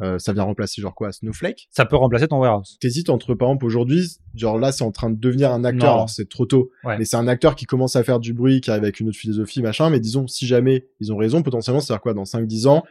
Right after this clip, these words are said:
Speaker 1: ce sera un acteur où tu pourras décider de partir, euh, sur Snowflake en termes de, d'entrepôt de données,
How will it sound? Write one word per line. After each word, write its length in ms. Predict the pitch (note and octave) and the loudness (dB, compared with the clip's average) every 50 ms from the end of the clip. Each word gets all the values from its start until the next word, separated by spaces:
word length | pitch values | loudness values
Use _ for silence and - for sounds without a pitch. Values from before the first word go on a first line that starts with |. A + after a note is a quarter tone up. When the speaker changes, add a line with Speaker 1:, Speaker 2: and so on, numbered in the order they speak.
| _ _ _ | _ _ _
Speaker 1:
ce 80 | - - | -12 -6
sera 120 | A#2 A2+ | -4 -2
un 80 | A2+ A2+ | -2 -2
acteur 460 | A2+ G#2 - - C#3 C#3+ E3 E3 - - | -2 -2 0 2 4 4 4 4 2 0
où 260 | C3 C3+ D#3 E3 - _ _ _ _ _ _ _ - | 2 2 2 0 -2 _ _ _ _ _ _ _ -18
tu 120 | - A2 | -16 -8
pourras 240 | - A#2 G#2+ A2 G#2+ | -4 -2 0 0 0
décider 400 | A2 A#2 A2 - - A#2 C3+ C#3 | 0 -2 -2 -4 0 2 2 2
de 60 | C#3 | 2
partir, 480 | C3+ B2 G#2 - - C3+ C#3 C3 B2 A2 | 0 -4 -4 -4 -2 0 2 2 2 2
euh, 80 | G2+ | 0
sur 200 | - - C3 A#2 | 0 -4 -6 -8
Snowflake 680 | - - A#2+ A2+ - - C3+ C3+ D3+ D#3+ D#3 - - _ _ _ - | -4 -4 -4 -4 0 2 4 4 4 4 2 -4 -14 _ _ _ -10
en 100 | A2+ G#2 | -6 -4
termes 240 | - A2 A2 A2 | -2 0 0 0
de, 100 | G2+ G#2+ | 0 0
d'entrepôt 480 | G2+ G2 A2+ A2+ - - A#2+ - - A2+ | 0 0 -2 -2 0 0 -2 0 0 -2
de 60 | G#2+ | 0
données, 360 | A2 A2 A#2 B2+ C#3+ D3+ D3+ | 0 2 4 4 4 4 2